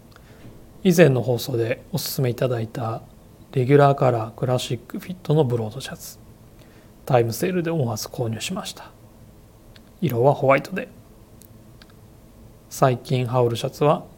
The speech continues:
クラシックフィットばかり。ツーピーチノとバランスは言わずもがな。ゴールデンウィークにかけて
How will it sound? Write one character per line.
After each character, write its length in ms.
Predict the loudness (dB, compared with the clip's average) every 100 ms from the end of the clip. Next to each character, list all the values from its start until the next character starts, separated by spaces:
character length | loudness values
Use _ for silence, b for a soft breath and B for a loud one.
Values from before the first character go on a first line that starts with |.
| -20 -10
ク 100 | -8
ラ 80 |
シ 160 | -6 -8
ッ 80 | -10
ク 120 | -14
フ 80 | -16
ィ 20 |
ッ 40 |
ト 120 | -6 -2
ば 120 | -2
か 120 | -4
り。 100 | -16 -20 -20 -20 -20 -20 -20 B B B B B B B -20 -6
ツ 160 | 0
ー 120 | 2
ピ 220 | 2 -2 -2
ー 40 |
チ 160 | -2 -6
ノ 140 | -4
と 240 | -6 -6 -10 -20 -20 -20 -20 -18 -2
バ 120 | 0
ラ 100 | 0
ン 80 | -4
ス 100 | 0
は 260 | 2 2 -2 -4
言 140 | -2
わ 100 | -2
ず 140 | -4 -2
も 220 | -2 -2
が 120 | -6
な。 120 | -10 -14 -20 -20 -20 -20 -20 -20 -20 -20 -20 B B B -12 4
ゴ 120 | 6
ー 20 |
ル 60 | 8
デ 120 | 8
ン 40 |
ウ 40 | 6
ィ 80 | 4
ー 40 |
ク 80 | 2
に 100 | 0
か 140 | -2
け 140 | -4 -2
て 280 | -2 -4